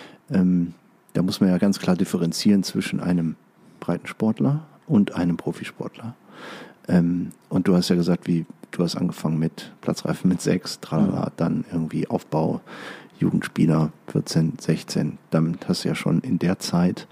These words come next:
Speaker 1: ähm, nur um dahin zu kommen, oder vielmehr nicht du, sondern deine Eltern,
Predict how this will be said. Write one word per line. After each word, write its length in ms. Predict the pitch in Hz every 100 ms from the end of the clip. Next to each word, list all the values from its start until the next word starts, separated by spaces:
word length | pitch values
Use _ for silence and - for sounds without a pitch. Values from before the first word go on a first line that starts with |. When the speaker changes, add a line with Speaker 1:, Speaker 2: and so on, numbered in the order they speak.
| - - - - - _ _ - - -
Speaker 1:
ähm, 300 | 87 85 80 -
nur 280 | 101 113 -
um 140 | 104 - -
dahin 400 | 85 78 131 165
zu 160 | -
kommen, 520 | - 87 80 92 123 127 _ _ _ _ _ _
oder 220 | - - -
vielmehr 220 | 87 82
nicht 200 | 82 -
du, 140 | 98 98
sondern 320 | 82 82 80
deine 100 | 80
Eltern, 380 | 90 - 123